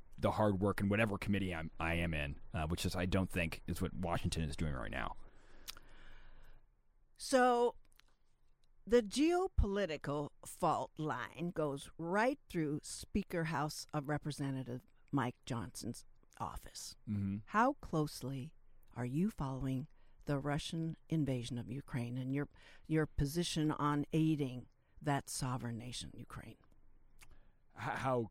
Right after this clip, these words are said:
Speaker 1: closely am I tied to Speaker Johnson?
Speaker 2: Are you watching the invasion in Ukraine, and what is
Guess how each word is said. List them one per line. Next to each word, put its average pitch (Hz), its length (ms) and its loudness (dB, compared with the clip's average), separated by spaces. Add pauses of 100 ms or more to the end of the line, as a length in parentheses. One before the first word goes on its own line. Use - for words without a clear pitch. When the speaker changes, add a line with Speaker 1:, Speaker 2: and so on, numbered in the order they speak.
Speaker 1:
closely 120 480 -2
am 107 100 -2
I 101 120 -4
tied 98 380 -8
to 98 220 -6
Speaker 101 280 -8
Johnson? 101 500 -10
Speaker 2:
Are 180 140 4
you 180 180 4
watching 156 640 -2 (100)
the 156 220 -6
invasion 160 720 -4
in 156 100 -2
Ukraine, 139 500 -4
and 135 240 -6 (360)
what 180 240 0 (260)
is 147 240 -6